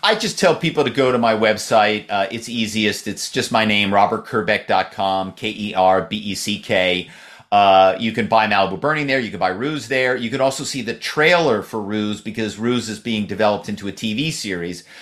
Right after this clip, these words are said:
So you can actually watch the trailer to see what the show is gonna be like.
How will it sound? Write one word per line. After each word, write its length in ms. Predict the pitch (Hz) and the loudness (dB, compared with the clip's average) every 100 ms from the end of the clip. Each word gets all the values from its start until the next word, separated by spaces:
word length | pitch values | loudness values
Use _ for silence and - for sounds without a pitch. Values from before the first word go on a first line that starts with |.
| - | -18
So 160 | - 113 | -8 -6
you 80 | 104 | -2
can 100 | 117 | -2
actually 300 | 113 123 107 | -2 -2 0
watch 400 | 107 113 113 - | 2 2 0 -8
the 80 | |
trailer 420 | 107 147 139 127 101 | -8 0 2 2 0
to 80 | |
see 180 | 95 - | -6 -8
what 160 | 107 95 | -8 -8
the 60 | |
show 300 | 101 - 98 | -6 -4 -4
is 80 | 92 | -6
gonna 160 | 98 82 | -10 -10
be 100 | 82 | -10
like. 420 | 71 52 _ | -12 -14 _